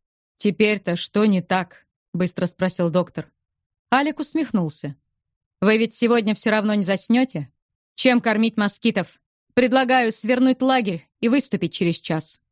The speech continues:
«Я бы сказал, что после такого денька это уж слишком», — возразил Уокер. «Мы так вымотались, что и мили не пройдём». «У вас будет целых два часа отдыха». Адамсон тяжело поднялся и после долгого размышления сказал:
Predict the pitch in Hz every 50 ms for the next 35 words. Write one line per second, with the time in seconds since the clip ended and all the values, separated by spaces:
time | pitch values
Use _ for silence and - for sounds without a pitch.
0 | _ _ _ _ _ _ _ _ _ - 165 190 196 226 269 - - 285 294 247
1 | 302 294 285 - - 294 - 294 285 - 285 247 - 285 - 294 285 277 269 208
2 | 277 277 277 - 349 359 339 - _ _ _ _ _ _ 208 220 - 302 320 -
3 | - - - 262 262 269 269 - - 370 330 247 165 - _ - 180 180 190 190
4 | 196 151 175 175 175 170 170 165 165 170 - - _ _ _ _ _ _ _ _
5 | - 247 302 - 302 277 - 262 247 339 311 262 220 - 202 196 190 - - -
6 | - 254 262 254 233 240 254 247 247 240 240 - 226 214 196 160 180 175 165 151
7 | 147 - _ _ _ _ _ _ _ _ _ _ _ - 185 180 208 220 196 165
8 | 165 202 233 185 208 202 - - - _ _ _ _ - 269 247 240 226 196 180
9 | 196 240 233 - - 226 - - 233 247 254 202 147 127 165 - - 165 151 -
10 | _ _ _ _ _ _ _ _ _ _ _ _ _ _ _ _ 185 208 247 233
11 | 294 294 277 - 311 302 285 - 262 226 214 233 247 240 240 226 196 180 220 233
12 | 247 247 - - 233 226 226 220 - 240 202 226 247 247 208 240 226 240 202 202
13 | 233 - - 240 233 226 226 226 220 - - 247 233 185 208 185 165 147 135